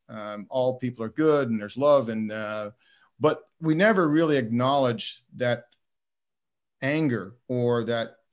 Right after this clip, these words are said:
ability to fight. And I think, um, for me, I see it as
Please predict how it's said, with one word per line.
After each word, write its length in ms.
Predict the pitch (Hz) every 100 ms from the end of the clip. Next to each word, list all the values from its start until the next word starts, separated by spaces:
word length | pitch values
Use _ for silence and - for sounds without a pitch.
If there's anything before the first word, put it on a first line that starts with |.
| _ _
ability 580 | 117 107 160 202 127 110 98
to 300 | - 127 117
fight. 520 | 107 - 139 127 104 - 117
And 120 | 117
I 100 | 123
think, 340 | 123 233 220
um, 400 | 139 127 120 113 - _ _ _ _ _ - -
for 100 | 180
me, 160 | 202 202
I 80 |
see 160 | 147 147
it 80 | 143
as 420 | 131 127 123 -